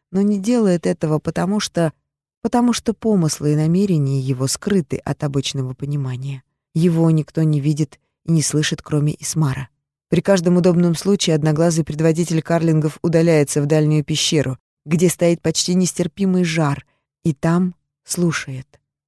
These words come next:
Слушает и записывает всё, что он желает ему сказать, а потом уже Ис пересказывает полученную мудрость другим. Все откровения будут собраны в великую книгу «Его учение»,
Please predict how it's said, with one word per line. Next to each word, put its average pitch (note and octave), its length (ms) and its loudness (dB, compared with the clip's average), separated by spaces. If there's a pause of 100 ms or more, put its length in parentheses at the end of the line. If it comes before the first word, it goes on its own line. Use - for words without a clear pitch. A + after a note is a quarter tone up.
(140)
Слушает E3 680 -2
и E3 60 0
записывает C#3 800 -2
всё, D#3 500 -2
что - 360 -6
он E3 260 2
желает D3+ 500 0
ему D#3 180 0
сказать, D3 640 -2 (260)
а E3 80 -2
потом G#3+ 380 2
уже D3 280 0 (300)
Ис G#3+ 240 0
пересказывает D3+ 840 2
полученную C#3+ 640 0
мудрость D3 640 -2
другим. B2+ 500 -4 (420)
Все F#3 200 2
откровения F3 580 4
будут E3 260 2
собраны F3 460 4
в D#3 40 0
великую F3+ 500 2
книгу D3 560 0 (260)
«Его D#3 540 4
учение», C3+ 720 -2